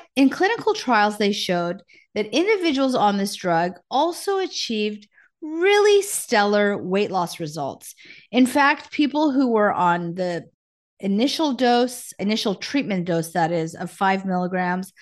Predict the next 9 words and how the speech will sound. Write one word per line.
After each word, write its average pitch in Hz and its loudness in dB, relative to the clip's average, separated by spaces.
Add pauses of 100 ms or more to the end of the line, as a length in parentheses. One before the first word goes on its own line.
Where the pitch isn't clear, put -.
(280)
lost 180 0
fifteen 269 0
percent 170 -4
of 165 -6
their 175 -2
body 160 -2
weight 165 -2 (640)
and 247 4
lost 277 2